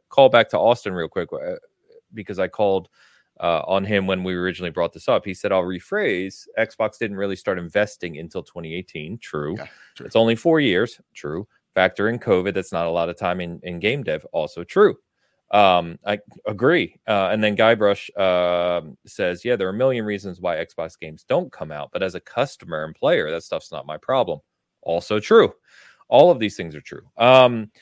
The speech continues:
Speaker 1: and I think that's where it's really tough because, uh, Austin is right in the sense of, you know, it, it feels like forever, right?
Speaker 2: Yeah.
Speaker 1: And I think one of the key differences here is, a-, and maybe some don't realize this, I know you guys do 'cause we've talked about it, but, like,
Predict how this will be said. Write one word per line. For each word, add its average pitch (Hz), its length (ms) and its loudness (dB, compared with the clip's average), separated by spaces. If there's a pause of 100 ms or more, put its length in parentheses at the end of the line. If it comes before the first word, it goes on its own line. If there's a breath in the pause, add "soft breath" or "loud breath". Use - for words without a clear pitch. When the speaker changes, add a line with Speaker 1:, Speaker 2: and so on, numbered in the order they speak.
(280 soft breath)
Speaker 1:
and 127 120 6
I 135 100 8
think 180 160 2
that's 160 220 4
where 156 100 2
it's 135 160 -2
really 110 240 -2
tough 98 400 0
because, 95 640 -2
uh, 90 380 0
Austin 123 420 -2
is 101 140 -8
right 123 240 0
in 98 100 -4
the 85 80 -8
sense 90 400 -10
of, 85 240 -4
you 98 140 -10
know, 87 160 -6
it, 101 240 -8
it 107 120 -14 (140)
feels 139 760 0
like 90 260 0
forever, 85 520 -4 (360)
right? 92 340 0
Speaker 2:
Yeah. 80 120 -18 (500 loud breath)
Speaker 1:
And 110 160 2
I 110 80 4
think 175 400 -2 (320)
one 117 380 0
of 156 100 -4
the 143 60 -4
key 143 200 -6
differences 113 520 -6
here 80 260 -6
is, 87 480 -6 (460)
a-, 104 60 -2
and 104 280 -2
maybe 127 220 0
some 135 260 -2
don't 113 160 0
realize 90 380 -2
this, 110 180 -6
I 107 60 -2
know 117 80 -4
you 104 180 -4
guys 78 300 -4
do 90 180 -8
'cause 87 140 -16
we've 82 120 -12
talked - 280 -10
about 85 160 -6
it, - 100 -12
but, 104 180 -2
like, 104 300 0